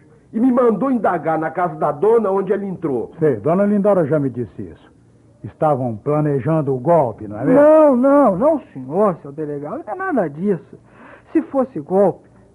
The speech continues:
Speaker 3: eu não ia esperar tanto tempo, né?
Speaker 2: Hum.
Speaker 3: Sabe o que que é, seu delegado? Eu senti que gostava da menina.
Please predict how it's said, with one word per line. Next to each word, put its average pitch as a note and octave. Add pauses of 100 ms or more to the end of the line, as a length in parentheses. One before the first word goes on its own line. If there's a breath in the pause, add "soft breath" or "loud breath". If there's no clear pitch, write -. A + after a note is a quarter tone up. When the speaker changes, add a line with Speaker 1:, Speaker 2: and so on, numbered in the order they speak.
(180)
Speaker 3:
eu D4
não C#4
ia C#4+
esperar -
tanto A#3+
tempo, F#3
né? F3 (180)
Speaker 2:
Hum. G#2 (920)
Speaker 3:
Sabe B3+
o -
que G#3
que G#3+
é, F#3
seu -
delegado? C#3 (960 soft breath)
Eu A#3+ (120)
senti A#3+
que -
gostava D3
da C#3
menina. C#3